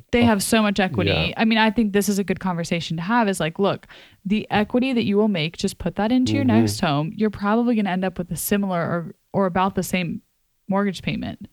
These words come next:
Speaker 1: maybe a little more.
Speaker 2: But it, yeah, but, uh, sell that as if you're able to be where you wanna be in a better house that you wanna be in,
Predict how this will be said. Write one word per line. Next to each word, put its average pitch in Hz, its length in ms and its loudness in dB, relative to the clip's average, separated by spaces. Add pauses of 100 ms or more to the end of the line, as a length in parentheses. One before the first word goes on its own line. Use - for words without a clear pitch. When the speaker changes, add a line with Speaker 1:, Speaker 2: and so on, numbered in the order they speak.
(240)
Speaker 1:
maybe 208 380 2
a 190 60 2
little 175 200 0
more. 147 240 -2
Speaker 2:
But 135 180 4
it, 131 140 2
yeah, 123 340 0
but, 110 400 -2 (180)
uh, 117 140 -2
sell - 360 0
that 95 220 2
as 90 360 0 (140)
if - 160 -2
you're 113 120 2
able 120 280 2
to 113 380 -2 (440)
be 131 220 4
where 143 160 4
you 127 160 2
wanna 110 200 2
be 101 340 -10 (120)
in 110 80 2
a 104 80 2
better 107 360 2
house 123 340 0
that - 140 -6
you 104 100 -2
wanna 87 220 -2
be 208 240 2
in, 92 300 -2